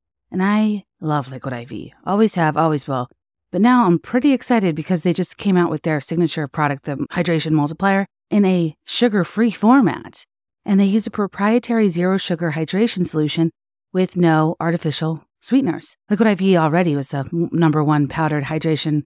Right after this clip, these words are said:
brand in America, and now it's available in sugar-free with three times the electrolytes of leading sports drinks, plus eight vitamins and nutrients for everyday wellness. And best of all, if you're anything like me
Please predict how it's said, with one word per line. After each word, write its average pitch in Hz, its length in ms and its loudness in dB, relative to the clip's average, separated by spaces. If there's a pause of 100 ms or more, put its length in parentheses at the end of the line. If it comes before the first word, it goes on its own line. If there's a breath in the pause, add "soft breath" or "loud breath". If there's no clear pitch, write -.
(420)
brand 180 240 4
in 175 80 4
America, 180 540 4 (440)
and 175 140 0
now 196 160 4
it's 240 100 0
available 185 300 4
in 165 80 6
sugar-free 156 480 -4
with 147 140 -4
three 185 180 -2
times 202 240 2
the 196 60 2
electrolytes 151 500 -2
of 147 100 -6
leading 165 240 0
sports 151 360 -4
drinks, 147 340 0 (140)
plus 151 280 -8
eight 170 200 -8
vitamins 165 400 -2
and 165 80 0
nutrients 226 420 0 (480)
for - 180 -4
everyday 247 360 4
wellness. 170 560 2 (120)
And 196 160 0
best 208 280 -4
of 160 100 -10
all, 185 440 0 (120)
if - 80 -20
you're 185 80 -4
anything 185 240 -2
like 170 180 0
me 180 340 0